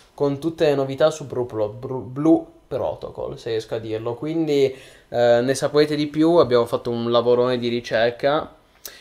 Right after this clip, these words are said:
Ed è un, comunque uno di quei giochi che arriveranno in Occidente, come anche lo Stark, che finalmente, Deo Gratias, si è scoperto che al-,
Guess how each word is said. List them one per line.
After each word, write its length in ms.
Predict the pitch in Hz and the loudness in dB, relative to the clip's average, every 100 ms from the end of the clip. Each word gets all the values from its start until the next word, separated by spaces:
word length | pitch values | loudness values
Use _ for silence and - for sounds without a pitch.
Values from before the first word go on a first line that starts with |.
| - | -4
Ed 160 | 175 175 | 2 6
è 60 | |
un, 80 | 202 | 6
comunque 320 | 180 226 175 | 6 2 4
uno 140 | 151 151 | 4 4
di 80 | |
quei 180 | 151 156 | 2 2
giochi 240 | 151 185 143 | 2 0 2
che 140 | 131 | 2
arriveranno 420 | 127 131 131 143 | 2 4 4 2
in 80 | 143 | 0
Occidente, 560 | 131 - 143 170 151 131 | -2 -2 0 2 2 0
come 160 | 131 | 0
anche 240 | 156 208 160 | 0 2 2
lo 120 | 123 | 0
Stark, 560 | - 135 110 104 - 113 | 2 0 2 0 -6 -8
che 100 | 135 | -6
finalmente, 880 | 151 165 165 175 156 175 170 117 104 | 0 2 2 2 0 0 2 2 2
Deo 180 | 131 139 | 2 4
Gratias, 840 | 139 120 131 - 156 131 120 113 - - _ | 4 4 2 2 4 4 0 -6 -10 -20 _
si 220 | - 151 | -8 -4
è 60 | 143 | -4
scoperto 640 | - 185 147 135 143 131 | 0 0 6 6 6 2
che 240 | 123 120 - | 2 2 2
al-, 280 | 135 123 | 0 0